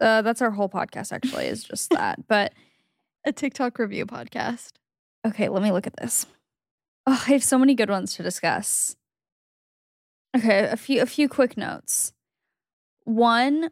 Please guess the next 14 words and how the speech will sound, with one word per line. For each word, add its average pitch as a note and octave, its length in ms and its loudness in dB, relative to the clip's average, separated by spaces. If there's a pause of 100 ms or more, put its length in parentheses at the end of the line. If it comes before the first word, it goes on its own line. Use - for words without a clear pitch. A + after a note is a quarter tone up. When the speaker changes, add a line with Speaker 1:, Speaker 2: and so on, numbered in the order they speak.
(100)
Speaker 1:
was G#3+ 680 2 (560)
this A3+ 440 2
girl A#3 240 4
was A3 120 2
saying G3+ 220 0
on F#3+ 80 -2
a G3 60 -4
podcast, F3 760 -2 (420)
she - 220 0
was G3 180 0
like, F#3+ 320 2 (200)
"I D4+ 100 0
feel A4 460 4
like G#3+ 480 2